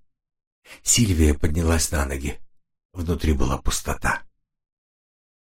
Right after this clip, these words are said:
«Думаю, я последую твоему примеру. Пойду и налью себе большущий стакан.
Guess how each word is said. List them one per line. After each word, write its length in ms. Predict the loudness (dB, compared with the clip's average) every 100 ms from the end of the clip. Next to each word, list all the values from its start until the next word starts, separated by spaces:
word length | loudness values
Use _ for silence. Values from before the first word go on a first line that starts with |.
| _ 0
«Думаю, 500 | 4 6 6 4 4
я 160 | 4
последую 640 | 6 4 4 2 4 4 2
твоему 460 | 0 -2 0 2
примеру. 540 | 4 4 2 -2 -6 -12 -20 _ _ 0
Пойду 360 | 0 2 0
и 160 | 2 2
налью 320 | 2 4 4
себе 300 | 4 4 2
большущий 720 | 4 2 2 2 2 2 2
стакан. 580 | 2 0 -2 -2 -6